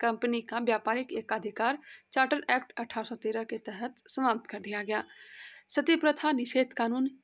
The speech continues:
अनु-, अठारह सौ उनतीस में लाया गया। सती प्रथा निषेध कानून अठारह सौ उनतीस लॉर्ड विलियम वेंटी के समय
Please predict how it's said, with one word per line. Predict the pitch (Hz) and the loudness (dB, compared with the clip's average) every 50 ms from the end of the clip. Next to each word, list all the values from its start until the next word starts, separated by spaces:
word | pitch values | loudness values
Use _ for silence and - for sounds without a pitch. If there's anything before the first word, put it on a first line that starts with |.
| - | -4
अनु-, | 220 220 - - - _ - - | -4 -2 -2 -4 -8 _ -14 -10
अठारह | - - 226 220 | -4 -2 0 0
सौ | 226 - - - | 0 -2 -6 -6
उनतीस | - 220 208 208 - 247 233 - | -6 -6 -6 -4 -6 -6 -6 -6
में | 226 | -6
लाया | - 214 214 | -6 -6 -6
गया। | 208 214 226 - - _ _ _ _ - | -8 -10 -12 -12 -14 _ _ _ _ -12
सती | - - 233 226 254 254 262 | -6 -6 -4 -2 -2 -4 -4
प्रथा | 262 - - 240 240 - 247 240 | -4 -4 -6 -6 -6 -6 -8 -6
निषेध | 226 214 226 - - 233 233 233 | -6 -6 -4 0 2 2 2 0
कानून | - - 208 202 220 240 - - - | -4 -10 -8 -6 -6 -6 -6 -8 -10
अठारह | 233 - - 214 240 240 | -12 -6 0 2 2 2
सौ | 233 - 226 - - - | 0 -2 -8 -10 -8 -6
उनतीस | 240 247 233 233 226 226 214 - - - - - - _ - 240 | -4 -4 -2 -2 -4 -6 -6 -8 -14 -20 -20 -20 -16 _ -4 0
लॉर्ड | 247 254 262 277 247 240 | 4 4 4 4 2 0
विलियम | 254 240 233 247 233 | -2 -2 -2 -2 -2
वेंटी | 214 220 240 226 - - 254 | -2 -4 -6 -4 -2 -4 -4
के | 247 - 226 | -2 -2 -6
समय | - - 233 208 208 220 226 | -4 -4 -6 -4 -4 -4 -6